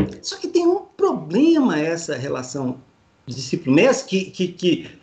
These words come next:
que formou grandes profissionais e grandes outros mestres que a gente tem hoje, né? Que é o, o alcance disso, né? Então, a gente tem um Serrone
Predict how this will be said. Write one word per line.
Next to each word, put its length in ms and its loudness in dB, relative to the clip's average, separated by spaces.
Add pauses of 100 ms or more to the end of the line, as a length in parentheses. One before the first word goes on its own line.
que 100 -4
formou 760 2
grandes 640 -2
profissionais 560 -8
e 40 -8
grandes 540 -2
outros 360 -6
mestres 380 -6
que 100 -12
a 60 -8
gente 240 -10
tem 220 -6
hoje, 320 -2
né? 140 -4 (960)
Que 260 6
é 140 6
o, 260 0
o 60 2
alcance 880 -2
disso, 440 -12
né? 220 -8 (300)
Então, 120 -6
a 40 0
gente 140 -2
tem 120 0
um 100 4
Serrone 840 2